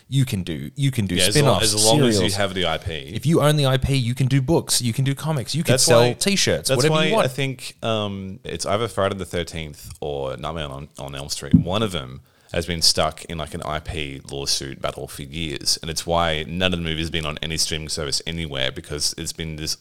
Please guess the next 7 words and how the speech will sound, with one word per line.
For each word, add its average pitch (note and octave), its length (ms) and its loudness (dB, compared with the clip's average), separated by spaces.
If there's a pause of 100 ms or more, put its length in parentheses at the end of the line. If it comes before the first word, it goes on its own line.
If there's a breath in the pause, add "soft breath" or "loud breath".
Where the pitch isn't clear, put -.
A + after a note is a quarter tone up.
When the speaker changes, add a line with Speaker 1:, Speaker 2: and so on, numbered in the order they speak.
Speaker 2:
ongoing D#2+ 400 -4
thing D2+ 340 -8 (320 soft breath)
happening. C#2+ 420 -6 (200 loud breath)
It's - 100 -4
also B2 240 2
why, F#2+ 280 2
like, D#2 300 -4